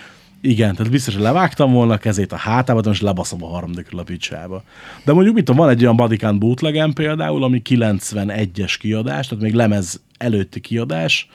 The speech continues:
A, a program fele még Ice-T dalokból áll. A Tóbi Viktor barátomtól vettem, nem annyira olcsón.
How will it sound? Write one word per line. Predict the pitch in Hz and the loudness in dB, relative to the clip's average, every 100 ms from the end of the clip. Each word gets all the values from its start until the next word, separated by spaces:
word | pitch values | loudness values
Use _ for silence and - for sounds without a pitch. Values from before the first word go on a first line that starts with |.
| - - - - _ - | -20 -20 -20 -20 _ -8
A, | 101 101 98 82 101 | -2 0 -2 -4 -6
a | |
program | - 131 104 104 98 | 0 2 4 2 0
fele | - 104 | 0 0
még | 98 98 98 | 2 0 0
Ice-T | 110 107 104 - 98 | -2 -2 -4 -4 -4
dalokból | 95 95 87 98 | -2 -4 -4 -4
áll. | 120 127 | -2 -2
A | |
Tóbi | 120 120 101 | 2 2 4
Viktor | 101 - 104 | 0 0 -4
barátomtól | 92 98 92 98 92 98 | -2 -4 -4 -4 -4 -2
vettem, | 98 - 95 | -4 -4 0
nem | 104 98 | 2 2
annyira | 92 92 92 | 2 0 -2
olcsón. | 101 120 - 175 170 | -2 -2 -2 -2 -2